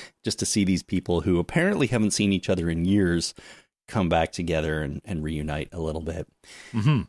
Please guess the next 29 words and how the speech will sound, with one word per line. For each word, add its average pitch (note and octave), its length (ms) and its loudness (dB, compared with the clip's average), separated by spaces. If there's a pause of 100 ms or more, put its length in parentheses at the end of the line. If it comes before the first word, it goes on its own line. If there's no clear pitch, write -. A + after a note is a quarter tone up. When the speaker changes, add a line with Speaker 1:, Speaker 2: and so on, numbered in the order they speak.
Speaker 1:
Of - 80 -16
course, C#3 220 2
Tara C#3 420 2
approaches A#2+ 580 0
and G#2 120 0
she - 120 -4
sees F2+ 300 -2
Lydia, G#2 640 4 (480)
which F#2+ 180 0
she - 220 0
is E2 100 2
obviously D#2+ 540 -2
upset - 580 0
by. E2 600 0 (160)
Um, D#2+ 640 0
but - 160 -6
Michonne G2 340 2
says, G2+ 320 2
"You F#2+ 60 2
know A#2 100 4
what, D#3 220 2
guys? E3 420 0 (100)
We C#3+ 380 2
got A#2 220 2
a - 20 2
lot G2 260 2
to - 60 -10
talk - 300 -2
about." - 340 -10